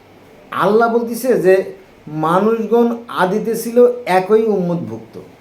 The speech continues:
অর্থাৎ আমরা সমস্ত মানুষ ছিলাম একই উম্মতভুক্ত। পরে তারা মতভেদ সৃষ্টি করে বিভিন্ন দলে বিভক্ত হয়েছে, তাই? তাহলে সবাই ভাই ভাই। যেমন এই যে আমা-, আমরা বাংলার যে মুসলমান,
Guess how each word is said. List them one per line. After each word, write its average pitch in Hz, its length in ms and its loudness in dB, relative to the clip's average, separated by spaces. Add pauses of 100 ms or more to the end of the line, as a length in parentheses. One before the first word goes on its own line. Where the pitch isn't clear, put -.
(500)
অর্থাৎ 185 220 0
আমরা 190 260 0
সমস্ত 185 440 -6
মানুষ 185 400 -4
ছিলাম 247 260 -4
একই 165 220 -4
উম্মতভুক্ত। 123 560 -8 (1040)
পরে 247 340 6
তারা 202 240 2
মতভেদ 180 460 0
সৃষ্টি 180 340 -4
করে 175 160 0
বিভিন্ন 151 320 -6
দলে 139 200 0
বিভক্ত 123 380 -6
হয়েছে, 113 160 -8
তাই? 180 140 -2
তাহলে 170 320 -4
সবাই 185 260 -2
ভাই 160 260 0
ভাই। 127 260 -4 (260)
যেমন 226 180 0
এই 240 60 4
যে 240 80 2
আমা-, 226 240 0
আমরা 208 240 0
বাংলার 208 580 0
যে 190 120 -2
মুসলমান, 165 560 -4